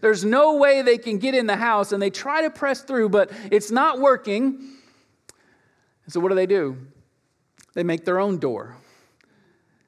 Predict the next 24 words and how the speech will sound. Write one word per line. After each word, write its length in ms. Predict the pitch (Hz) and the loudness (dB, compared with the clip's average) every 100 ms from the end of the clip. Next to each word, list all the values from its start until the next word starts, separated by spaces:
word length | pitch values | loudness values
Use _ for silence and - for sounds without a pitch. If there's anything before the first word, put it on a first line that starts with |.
| _ _ - | _ _ -2
They 120 | 180 | 0
decide 540 | 208 - 185 165 170 | 0 -4 -4 -2 -2
they're 100 | 160 | -2
gonna 220 | 156 156 | -4 -4
go 260 | 143 160 147 | -2 -2 -2
up 340 | - 240 - - | -4 -4 -6 -8
on 380 | 185 196 208 165 | -6 -4 -6 -6
the 100 | 151 | -8
roof 540 | 131 170 170 120 - | -4 0 0 -2 -14
of 180 | - 123 | -12 -8
this 200 | 131 120 | -8 -8
house. 600 | 143 107 - - - _ _ _ _ _ - | -12 -16 -18 -20 -20 _ _ _ _ _ -10
Now, 200 | 151 127 | -8 -8
when 200 | 131 135 | -8 -8
you 80 | 147 | -6
picture 340 | 190 285 277 | -8 -8 -6
this 180 | 202 190 | -6 -4
house, 320 | 208 143 120 | -6 -6 -8
don't 260 | - 226 233 | -8 -8 -8
think 260 | 233 214 | -10 -6
of, 140 | 190 151 | -6 -2
like, 220 | 147 135 | -2 -4
a 60 | 120 | -6
mansion. 580 | 135 165 156 - - | -4 -4 -4 -8 -18